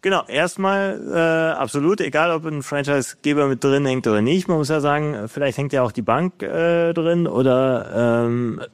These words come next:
noch irgendein Familienangehöriger, der das Geld dazu tut oder so. Das heißt, äh, da kann's ja schon, ähm, kann ja immer wieder sein, dass irgendwo noch, ähm, noch weitere, äh,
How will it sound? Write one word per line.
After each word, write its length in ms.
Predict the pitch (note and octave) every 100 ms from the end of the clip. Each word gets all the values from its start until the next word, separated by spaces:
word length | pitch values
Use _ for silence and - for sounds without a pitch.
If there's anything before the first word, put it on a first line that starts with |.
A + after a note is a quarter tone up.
| - _ _ -
noch 240 | A2 A#2
irgendein 340 | G#2+ B2 A2+ A2+
Familienangehöriger, 1080 | B2+ D#3+ F#3+ E3 C#3 D3 D3 C#3+ C#3 C3 A#2
der 120 | A2
das 200 | A2 -
Geld 240 | C3+ F3
dazu 280 | D#3+ - F3+
tut 280 | F3 F3+ F#3
oder 240 | E3+ E3
so. 280 | D#3 E3 E3
Das 280 | E3 C#3+ C#3+
heißt, 340 | D3 C3+ -
äh, 480 | - C3+ C#3 C3+ B2
da 160 | B2 A#2+
kann's 220 | D3 C#3+
ja 140 | C#3+
schon, 380 | C#3+ C3+ C#3 C#3+
ähm, 760 | A#2+ A#2 B2 A#2+ A#2+ B2+ - -
kann 180 | C3 C3+
ja 180 | C3+
immer 260 | B2 C#3+ C#3+
wieder 200 | C#3+ B2+
sein, 280 | G2+ G#2 A#2
dass 200 | A2 -
irgendwo 600 | A#2+ B2 C3 A2+ A#2+ A#2+
noch, 400 | A#2 A2+ - -
ähm, 680 | G#2 A2 G#2+ A2 A2 A2 A2 - - -
noch 220 | G#2 F#2
weitere, 1300 | G#2 A#2+ G2 G2 G2+ G2 - G2 G2 G2 F#2+ F#2
äh, 120 | F2+